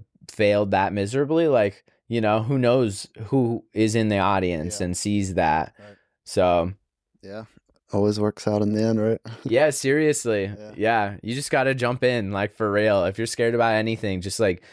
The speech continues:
Speaker 1: just, just do it. It's like, it, it,
Speaker 2: Exactly.
Speaker 1: it's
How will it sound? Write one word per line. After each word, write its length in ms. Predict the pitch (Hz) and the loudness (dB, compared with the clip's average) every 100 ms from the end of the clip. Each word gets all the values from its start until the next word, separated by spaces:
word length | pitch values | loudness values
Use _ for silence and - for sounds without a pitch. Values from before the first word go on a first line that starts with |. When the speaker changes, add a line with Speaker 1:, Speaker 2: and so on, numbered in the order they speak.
| - - _ | -20 -20 _
Speaker 1:
just, 520 | - 117 110 - - | -2 0 0 -6 -8
just 280 | - 110 - | -2 -2 0
do 160 | - 110 | 2 4
it. 80 | 90 | 2
It's 180 | 87 - | 0 2
like, 340 | 92 92 _ _ _ _ | 2 0 _ _ _ _
it, 260 | - 92 - | 0 0 2
it, 80 | 87 | 0
Speaker 2:
Exactly. 500 | 80 107 101 - 107 113 | 0 0 0 -4 -8 -6
Speaker 1:
it's 360 | 101 - - | -4 -2 -4